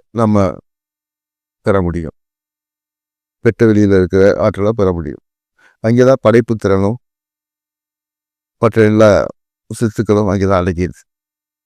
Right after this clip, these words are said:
அதை நம்ம பெறணும்னா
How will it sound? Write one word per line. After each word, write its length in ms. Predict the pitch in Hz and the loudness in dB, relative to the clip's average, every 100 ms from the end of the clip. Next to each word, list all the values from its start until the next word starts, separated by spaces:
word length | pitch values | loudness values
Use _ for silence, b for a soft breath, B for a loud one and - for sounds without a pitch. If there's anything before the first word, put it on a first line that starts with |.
| _ _ _ _ _ _ _ _ _ _ _ _ _ _ _ - | _ _ _ _ _ _ _ _ _ _ _ _ _ _ _ 2
அதை 120 | 123 | 4
நம்ம 160 | 131 120 | 6 4
பெறணும்னா 580 | 107 98 123 107 101 117 | 2 2 2 0 -2 -4